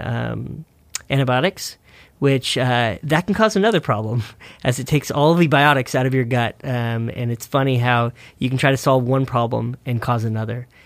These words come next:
And it seems like in this case with David's quote is you're really trying to solve for this uneasiness you get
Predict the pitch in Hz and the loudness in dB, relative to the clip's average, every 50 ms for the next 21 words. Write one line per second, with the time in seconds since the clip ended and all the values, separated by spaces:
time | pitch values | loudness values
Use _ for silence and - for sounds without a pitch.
0 | - _ - 120 123 113 - - - 151 156 156 151 120 143 131 127 - 127 127 | -14 _ -4 -2 -2 -2 -2 0 4 6 6 6 6 4 4 2 2 2 2 2
1 | 131 123 - - - 127 127 123 120 - - 123 113 - - 120 117 123 110 - | 2 0 0 0 0 2 2 2 0 0 -4 -4 -4 -2 -2 -2 -2 -4 -6 -6
2 | - - 156 151 135 123 117 - - - - - - _ - 120 123 120 120 113 | -2 2 4 4 4 4 2 -2 -8 -20 -20 -20 -14 _ -2 0 2 2 2 2
3 | 110 110 120 - - 131 131 120 117 113 113 120 135 143 143 135 139 135 - - | 0 -2 -6 -10 -10 -6 -4 -2 -2 0 0 2 4 4 4 4 4 2 0 0
4 | 120 123 120 107 - - 117 113 117 117 113 - - - 117 113 113 113 110 107 | -2 0 -2 -2 0 0 0 2 2 0 -2 -6 -8 -6 -4 -2 0 0 0 -2
5 | 110 117 110 110 - _ - 123 127 123 113 135 147 156 156 131 135 127 120 120 | -2 -4 -6 -6 -6 _ -2 0 0 2 2 4 4 4 4 4 2 2 2 0
6 | 117 - - 123 120 117 117 120 117 120 143 175 - | 0 -2 -2 -2 -2 0 2 2 2 2 2 0 -4